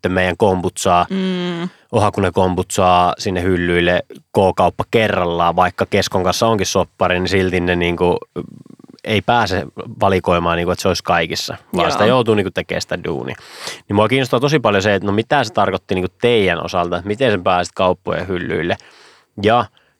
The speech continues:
Speaker 1: jatkokysymys jo valmiiksi, että miten se saa sieltä kauppojen hyllyltä liikkumaan, koska m-, m-, mä,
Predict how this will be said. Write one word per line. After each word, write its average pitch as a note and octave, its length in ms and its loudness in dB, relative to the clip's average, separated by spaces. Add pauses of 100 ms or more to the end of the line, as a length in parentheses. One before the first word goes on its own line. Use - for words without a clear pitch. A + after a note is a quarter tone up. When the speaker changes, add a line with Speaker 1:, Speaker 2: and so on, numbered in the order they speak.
Speaker 1:
jatkokysymys F#2+ 680 0
jo F#2 100 0
valmiiksi, F2+ 640 0
että - 300 -4 (1160)
miten A#2 260 2
se G2 80 -2
saa F#2+ 200 2
sieltä F#2 200 -4
kauppojen G2 400 0
hyllyltä F2+ 280 0
liikkumaan, F#2 560 -2
koska G2 220 -2 (280)
m-, B2+ 40 -2
m-, - 520 -10 (100)
mä, A2 300 2